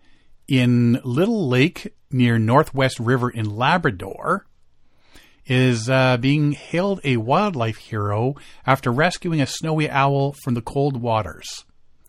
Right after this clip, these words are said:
Billy, uh, Gauthier? You think that's Gauthier or Guthrie? Guth-,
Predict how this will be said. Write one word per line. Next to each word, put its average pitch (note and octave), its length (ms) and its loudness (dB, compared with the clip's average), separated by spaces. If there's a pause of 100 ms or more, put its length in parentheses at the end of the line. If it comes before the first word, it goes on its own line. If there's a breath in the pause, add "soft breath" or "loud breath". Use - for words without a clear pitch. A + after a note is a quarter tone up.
(580 soft breath)
Billy, D3+ 420 2 (140)
uh, A#2+ 560 0 (1800)
Gauthier? D3+ 320 -4
You F#3+ 160 -8
think E3 160 -10
that's C#3+ 160 -8
Gauthier C#3+ 440 -8
or A#2 40 -8
Guthrie? - 560 -10
Guth-, B2 160 -10